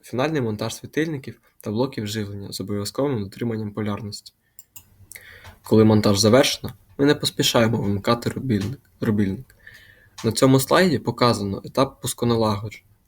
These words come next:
По-перше, я проводжу візуальний огляд, чи всі кріплення надійні, чи нема оголених дротів. По-друге, обов'язкова перевір-, перевірка на коротке замикання.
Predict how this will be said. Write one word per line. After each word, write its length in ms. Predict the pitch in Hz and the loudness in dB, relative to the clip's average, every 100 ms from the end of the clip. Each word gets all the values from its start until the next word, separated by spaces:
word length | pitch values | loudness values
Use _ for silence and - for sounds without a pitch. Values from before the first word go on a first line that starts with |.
| _ _ | _ _
По-перше, 460 | 117 160 202 - 120 | -4 -2 -2 -4 -4
я 120 | 110 | 0
проводжу 420 | 135 135 139 131 | 4 4 4 0
візуальний 520 | 127 - 123 123 127 | 0 2 2 2 -2
огляд, 340 | - 110 104 107 _ _ _ | -2 -4 -4 -12 _ _ _
чи 140 | - | -8
всі 180 | 110 135 | -2 -2
кріплення 520 | - 120 120 110 104 | -2 -2 -2 -2 -2
надійні, 480 | 104 101 123 127 107 - | -2 -2 -2 -2 -6 -10
чи 160 | - | -6
нема 240 | 107 110 127 | -2 0 0
оголених 500 | 113 110 110 113 107 | -2 -2 -2 -2 -2
дротів. 440 | 113 - - - _ _ _ _ _ | -4 -6 -12 -18 _ _ _ _ _
По-друге, 460 | 113 104 156 190 - - | -4 0 0 -2 -8 -8
обов'язкова 580 | 107 110 107 - - 135 | -2 -2 -2 -2 0 0
перевір-, 460 | 117 113 127 139 _ _ - | -2 -2 -2 -4 _ _ -10
перевірка 460 | 110 131 151 - | -4 -4 -4 -6
на 100 | 104 | -6
коротке 380 | 104 123 135 117 | -4 -6 -4 -6
замикання. 520 | 120 120 120 104 98 | -4 -4 -4 -6 -8